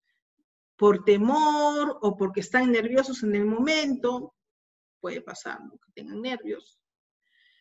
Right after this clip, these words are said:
Este, se equivocan, vamos a llamarles error involuntario, vamos a pensar que es un error involuntario. Se equivocan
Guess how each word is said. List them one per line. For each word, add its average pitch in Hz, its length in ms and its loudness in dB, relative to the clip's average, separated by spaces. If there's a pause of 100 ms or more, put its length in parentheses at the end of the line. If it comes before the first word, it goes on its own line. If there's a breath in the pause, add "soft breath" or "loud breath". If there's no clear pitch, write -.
(260)
Este, 185 1040 0
se 254 200 6
equivocan, 285 560 4
vamos 311 260 0
a 277 40 8
llamarles 277 460 2
error 247 320 2 (800)
involuntario, 214 1000 4
vamos 202 240 -6
a 214 80 0
pensar 190 400 -2
que 220 60 -10
es 214 80 -12
un 202 80 -8
error 196 160 -4
involuntario. 185 500 -8 (640 soft breath)
Se - 200 6
equivocan 349 720 8